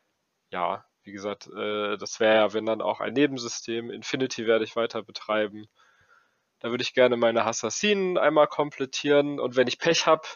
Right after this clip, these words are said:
bring, äh, bring Corvus Belli, was man so, äh,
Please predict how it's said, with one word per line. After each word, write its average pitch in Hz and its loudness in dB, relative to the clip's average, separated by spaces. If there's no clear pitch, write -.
bring, 139 2
äh, 131 10
bring 135 4
Corvus 131 2
Belli, 139 6
was - -2
man 127 4
so, 120 6
äh, 120 8